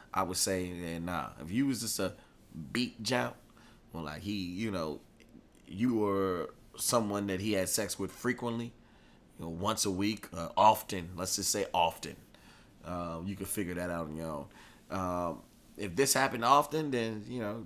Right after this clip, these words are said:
this, this probably isn't something I wanna look into. You know, I don't, I, I wouldn't feel comfortable going to, um, a situation or, you know, a kickback or a cookout, you know, a family gathering or get together,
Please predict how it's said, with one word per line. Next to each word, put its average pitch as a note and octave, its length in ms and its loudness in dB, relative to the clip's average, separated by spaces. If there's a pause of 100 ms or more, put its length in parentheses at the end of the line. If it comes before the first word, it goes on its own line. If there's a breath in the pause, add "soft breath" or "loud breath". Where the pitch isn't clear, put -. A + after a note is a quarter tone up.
(100)
this, G2 260 -2 (720 loud breath)
this E2+ 260 -6
probably A2+ 300 8
isn't G#2 200 4
something A2 280 6
I A2+ 80 10
wanna A2 260 4
look A2+ 200 2
into. B2+ 460 0 (420 soft breath)
You F#2+ 180 -4
know, F2+ 140 -2
I G2 140 6
don't, G2+ 180 -2
I, G2+ 140 8
I G2 260 4
wouldn't G#2 320 2
feel G#2 200 2
comfortable G#2 500 0
going F#2 400 -2
to, F2+ 480 -2 (560 loud breath)
um, F2+ 260 -2
a F2+ 60 0
situation F#2+ 1120 0
or, E2+ 440 -4
you G2 120 -6
know, D#2+ 220 -4
a D#2 60 -6
kickback F#2 760 -4
or E2 400 -4 (500 soft breath)
a - 60 -8
cookout, F#2+ 640 -2 (120)
you G#2 120 -4
know, E2 500 -4
a - 20 -6
family G2+ 440 -2
gathering F#2 520 0
or F2 80 -2
get F2+ 220 -2
together, F2 480 -2